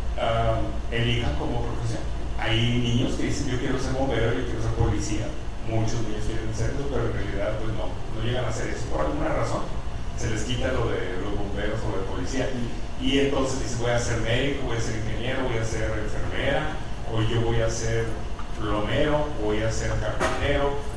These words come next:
como Jesús, "o yo voy a ser, qué sé yo, jardinero", y es landscaper. Bien. ¿Qué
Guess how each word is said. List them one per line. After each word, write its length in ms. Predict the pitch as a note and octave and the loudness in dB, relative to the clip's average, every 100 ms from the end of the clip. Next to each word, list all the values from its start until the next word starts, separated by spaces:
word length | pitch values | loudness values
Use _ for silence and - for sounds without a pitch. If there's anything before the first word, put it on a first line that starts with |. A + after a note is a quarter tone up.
| - | -4
como 160 | - - | -4 -4
Jesús, 340 | - - - - - - - - - - - - - | -4 -2 -2 0 -2 -2 -2 -2 -2 -2 -4 -4 -2
"o 100 | G#2 | 0
yo 160 | G#2+ G#2+ | 2 2
voy 160 | A2 | 2
a 80 | A2+ | 2
ser, 360 | A2 A2+ A2 G#2+ G2 - - - - - - - - - - | 2 2 2 2 0 -2 -4 -4 -4 -4 -4 -4 -2 -2 -2
qué 100 | G#2+ | -2
sé 140 | - | 0
yo, 100 | G#2+ - | 0 0
jardinero", 480 | A2 A2+ - - A2 - - - - A2+ | 2 0 0 0 0 0 0 -2 -2 0
y 80 | |
es 280 | A2 C3 - | 2 2 2
landscaper. 600 | A2+ A2+ - - - A#2 - - - - - - - - - - - - - - - - - - - - - - - - - | 4 4 4 0 0 0 0 -2 -2 -2 -2 -2 -4 -4 -4 -4 -4 -4 -4 -2 -2 -2 -2 -2 -2 -2 -2 -4 -4 -2 -2
Bien. 280 | A#2+ A#2+ A#2 - - - - - - - - - - - - - - - - - - - - - - - - - | 2 2 2 -2 -4 -4 -2 -2 -4 -6 -4 -4 -4 -4 -2 -2 -2 -2 -4 -4 -4 -4 -4 -4 -4 -4 -4 -2
¿Qué 480 | G#3+ A3 A3+ F3+ F#3 | 2 4 4 2 2